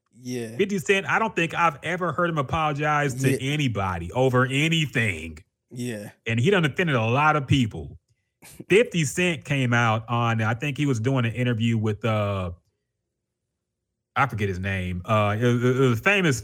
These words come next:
Speaker 2: famous interviewer. I forget the dude's name now. I was
Speaker 1: Oh, Big
Speaker 2: blanking
Speaker 1: Bo-,
Speaker 2: on it.
Speaker 1: is it Big Boy?
Speaker 2: Yeah, it was Big Boy. It's Big
Speaker 1: Yeah.
Speaker 2: Boy, Big Boy.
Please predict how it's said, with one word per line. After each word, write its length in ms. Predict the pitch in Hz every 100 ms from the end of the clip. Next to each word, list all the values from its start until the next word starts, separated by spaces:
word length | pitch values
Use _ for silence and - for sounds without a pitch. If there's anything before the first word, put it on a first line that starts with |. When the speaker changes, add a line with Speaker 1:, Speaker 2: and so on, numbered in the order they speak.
| 113
Speaker 2:
famous 320 | 175 185 135
interviewer. 480 | 101 127 117 110 113
I 120 | 113
forget 240 | 143 117 113
the 80 | 95
dude's 260 | 107 101
name 220 | 104 98
now. 100 | 95
I 20 | 98
was 140 | 101 87 - _ _ _ _
Speaker 1:
Oh, 160 | 175 156
Big 180 | 113 143
Speaker 2:
blanking 280 | 127 127 104
Speaker 1:
Bo-, 60 |
Speaker 2:
on 60 | 98
it. 60 | 101
Speaker 1:
is 120 | 143
it 80 | 123
Big 220 | 160 147
Boy? 260 | 170 180 170 _ _ _ _ _ _
Speaker 2:
Yeah, 260 | 131 185 165
it 160 | 170
was 200 | 180 180
Big 260 | 131 147 127
Boy. 240 | 117 113 107
It's 100 | 107
Big 200 | 139 127
Speaker 1:
Yeah. 60 |
Speaker 2:
Boy, 240 | 107 95 85
Big 220 | 107 104
Boy. 300 | 90 87